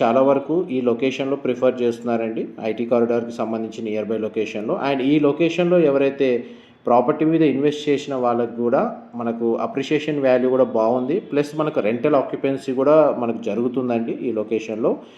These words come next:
ఎందుకంటే మనకి ఎగ్జిట్ నెంబర్ టూ నుంచి ఎగ్జిట్ నెంబర్ వన్కి ట్రాఫిక్ ఇష్యూస్ ఉండవు. అందువల్ల ఈ లొకేషన్ నుంచి ఫ్రీక్వెంట్‌గా డైలీ ట్రావెల్ చేస్తూ ఐటీ కారిడార్ సంబంధించిన ఏరియాలో వర్క్ చేసే వాళ్ళకి కన్వీనియంట్ లొకేషన్ ఉంది.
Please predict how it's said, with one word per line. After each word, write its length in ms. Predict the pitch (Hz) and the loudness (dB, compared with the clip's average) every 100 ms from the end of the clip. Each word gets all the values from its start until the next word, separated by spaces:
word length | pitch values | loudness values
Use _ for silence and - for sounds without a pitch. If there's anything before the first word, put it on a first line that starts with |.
| - - | -14 -6
ఎందుకంటే 300 | 127 151 165 | 0 2 2
మనకి 280 | 160 139 123 | 0 0 -2
ఎగ్జిట్ 320 | 120 147 147 | -2 -4 -2
నెంబర్ 240 | 147 143 143 | 0 -2 -2
టూ 140 | 139 143 | -4 -2
నుంచి 300 | 147 143 170 | -4 -2 0
ఎగ్జిట్ 360 | 120 120 127 | 0 -4 -4
నెంబర్ 260 | 135 131 127 | -4 2 2
వన్కి 520 | 107 110 127 135 190 | 2 0 -2 -2 -2
ట్రాఫిక్ 540 | - - 113 - - | -2 -2 -2 -2 -6
ఇష్యూస్ 340 | 143 - 131 127 | -6 -2 -4 -2
ఉండవు. 400 | 110 113 123 233 - | -2 0 0 -4 -4
అందువల్ల 320 | 117 117 127 | -2 0 2
ఈ 120 | 147 | 2
లొకేషన్ 440 | 123 117 135 135 139 | 0 0 -2 -4 -6
నుంచి 200 | 135 160 | -4 -6
ఫ్రీక్వెంట్‌గా 580 | - 123 123 135 135 139 | -4 -4 -2 -4 0 0
డైలీ 320 | 117 120 131 | 2 2 2
ట్రావెల్ 500 | 117 113 117 123 123 | 0 2 2 0 -2
చేస్తూ 360 | 123 - 170 233 - - - - | -4 0 -2 -2 -12 -20 -18 0
ఐటీ 220 | 123 131 | 0 2
కారిడార్ 420 | 135 139 139 135 | 4 4 6 4
సంబంధించిన 540 | 135 123 123 123 120 117 | 2 -2 -2 -4 -4 -4
ఏరియాలో 520 | 110 107 117 120 123 | -2 0 0 2 2
వర్క్ 340 | 107 110 113 | 0 -4 -4
చేసే 200 | 123 113 | -4 -2
వాళ్ళకి 360 | 113 110 110 160 | -2 0 -2 -4
కన్వీనియంట్ 480 | 165 117 123 127 123 | -2 -2 -2 -4 -4
లొకేషన్ 440 | 113 113 104 107 | -2 -2 -6 -8
ఉంది. 320 | 104 101 - | -8 -6 -6